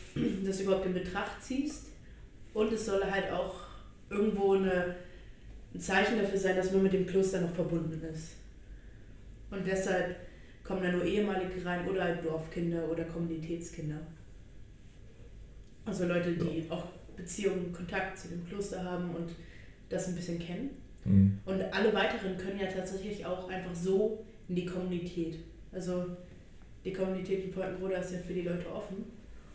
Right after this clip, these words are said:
Speaker 1: Und das heißt, wer interessiert ist am kommunitären Leben, kann ja auch da mitleben und das sich mal anschauen und so.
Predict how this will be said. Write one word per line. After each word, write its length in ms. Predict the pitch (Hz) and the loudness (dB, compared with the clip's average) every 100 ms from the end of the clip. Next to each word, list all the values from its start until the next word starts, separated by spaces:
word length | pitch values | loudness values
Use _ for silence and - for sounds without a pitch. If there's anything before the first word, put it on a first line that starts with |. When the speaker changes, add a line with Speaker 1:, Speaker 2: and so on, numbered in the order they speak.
| - - | -16 -6
Speaker 1:
Und 440 | 185 180 180 175 170 - - - - - - - - - - - - - | 0 4 4 4 2 -4 -12 -16 -16 -14 -14 -14 -14 -16 -16 -16 -16 -6
das 220 | 180 175 | -4 -2
heißt, 340 | 180 175 175 - - - - - - - - - | -2 -2 -2 -8 -12 -14 -12 -12 -14 -16 -16 -2
wer 480 | 208 180 175 170 - | 2 4 4 2 -2
interessiert 480 | 185 190 - 247 240 | -6 -4 2 4 4
ist 60 | |
am 120 | 196 | 0
kommunitären 500 | 190 185 180 - 185 | -4 -4 -4 -4 -2
Leben, 180 | 180 180 180 | -2 -2 -4
kann 120 | 185 | -6
ja 80 | 175 | -4
auch 140 | 180 | -4
da 100 | 180 | -4
mitleben 480 | 180 185 185 180 175 | -4 -2 -4 -2 -2
und 120 | - | -4
das 240 | 175 - - | -8 -12 -10
sich 180 | 180 175 | -8 -6
mal 100 | 170 | -4
anschauen 460 | 190 196 175 170 | -6 -6 -6 -4
und 100 | 170 | -4
so. 180 | 170 175 | -6 -8